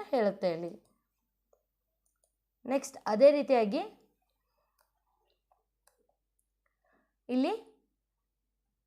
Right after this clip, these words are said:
ರಾಜ್ಯದ ಹೆಸರನ್ನ ಕೊಡ್ತಾರೆ, ರಾಜಧಾನಿನ ನಾವಿಲ್ಲಿ ಸೆಲೆಕ್ಟ್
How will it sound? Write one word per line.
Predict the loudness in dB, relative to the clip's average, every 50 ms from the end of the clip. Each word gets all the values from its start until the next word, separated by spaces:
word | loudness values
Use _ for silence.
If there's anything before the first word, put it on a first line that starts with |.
| _ _ _ _ _ _ _ _ _ _ _ _ _ _ _ _ _ _ _ _ -2 0
ರಾಜ್ಯದ | 2 2 4 4 4 6 6 6 6
ಹೆಸರನ್ನ | 4 2 0 0 0 0 0 -2
ಕೊಡ್ತಾರೆ, | -2 0 0 0 2 2 0 0 0 2
ರಾಜಧಾನಿನ | 2 2 4 2 2 2 2 2 0 0 0 0 -2 -2
ನಾವಿಲ್ಲಿ | 0 0 2 2 0 0 -2 -6 -12 -20 -20 _ -6 0
ಸೆಲೆಕ್ಟ್ | 2 2 2 2 0 -2